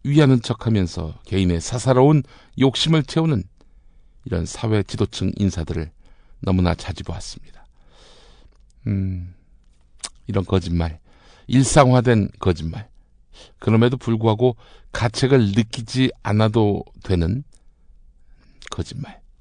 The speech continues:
우리 사회가 그렇게 사람들을 만들어낸 거 아닌가요? 예. 부끄러워할 줄 알고요. 그런 부끄러움을 아는 사람이 우대받는 사회. 양심적으로 뭔가를, 예, 밝히고,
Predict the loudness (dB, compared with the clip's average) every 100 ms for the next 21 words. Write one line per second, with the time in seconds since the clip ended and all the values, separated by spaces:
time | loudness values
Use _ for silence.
0 | -20 _ _ _ -20 -20 _ -20 -20 -20
1 | -20 _ _ -20 -12 -6 -6 -4 0 2
2 | 4 2 0 0 -2 0 0 0 0 -2
3 | 0 0 -2 -2 -2 -2 -2 -2 -6 -8
4 | _ _ -10 -10 -10 -18 -20 -20 -20 -20
5 | -20 -20 -20 -20 -20 _ _ -14 -10 0
6 | 6 8 8 8 4 2 2 0 -4 -6
7 | -4 0 0 0 -6 -4 4 4 6 4
8 | 2 0 -4 2 4 4 4 2 2 2
9 | 0 -2 -4 0 2 2 2 0 -4 -10
10 | -12 -16 _ _ _ _ _ _ -14 -6
11 | -4 -4 -2 -2 -2 -4 -6 -8 -8 -8
12 | -6 -2 -2 -2 -2 -6 -14 -20 -18 -16
13 | -16 -18 _ -20 -20 -20 -12 -8 -8 -10
14 | -10 -10 -10